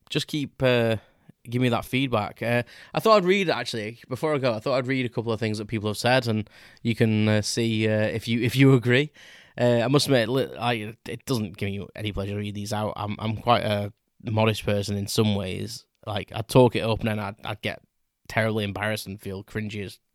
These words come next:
as hell. Uh, but there's a few things that people have said and messaged me, and, uh, private messaged me as well, which is really lovely. Um, so these are, like, ex-, excerpts of what people have said. So, "I enjoy your ramblings and openness about stuff,"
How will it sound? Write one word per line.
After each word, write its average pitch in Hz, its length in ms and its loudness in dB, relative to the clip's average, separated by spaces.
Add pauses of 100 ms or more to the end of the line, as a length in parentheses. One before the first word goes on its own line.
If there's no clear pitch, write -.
(160)
as - 180 -14
hell. 104 240 -6 (640)
Uh, 123 360 4
but - 100 -4
there's 143 180 6
a 131 60 0
few 139 180 2
things 117 220 0
that 113 100 -2
people 107 200 0
have 101 100 0
said 104 240 0
and 101 240 -6
messaged 107 400 0
me, 104 140 6
and, 101 200 2 (680)
uh, 131 80 6
private 180 320 10
messaged 110 300 2
me 107 80 2
as 104 100 0
well, 127 140 6
which 107 120 0
is 123 120 0
really 131 160 4
lovely. 113 380 2 (140)
Um, 110 540 0 (1040)
so 127 540 6 (680)
these 139 160 4
are, 139 40 6
like, 120 120 4
ex-, 113 400 -2
excerpts 113 380 -6
of 104 140 -8
what 95 120 -10
people 104 220 -8
have 98 80 -10
said. 101 200 -6
So, 107 240 -2
"I 127 120 8
enjoy 139 220 10
your 147 100 12
ramblings 143 480 8
and 123 100 2
openness 131 460 4
about 131 240 4
stuff," - 380 0